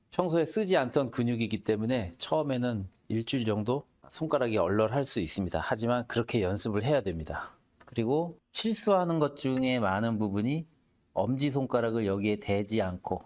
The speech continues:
이렇게 이, 이 손가락으로만 이렇게 하는 분들이 많습니다. 엄지손가락을 여기에 붙이지 않고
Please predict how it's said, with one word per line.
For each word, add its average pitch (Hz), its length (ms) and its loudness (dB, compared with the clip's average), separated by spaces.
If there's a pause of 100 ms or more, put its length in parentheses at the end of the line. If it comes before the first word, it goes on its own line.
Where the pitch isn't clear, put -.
(300)
이렇게 - 420 -4 (1200)
이, 147 300 0
이 - 20 0
손가락으로만 120 880 0 (920)
이렇게 143 300 0
하는 139 220 2
분들이 113 300 0
많습니다. 87 600 -4 (180)
엄지손가락을 123 920 0
여기에 110 320 0
붙이지 120 460 -2
않고 98 400 -2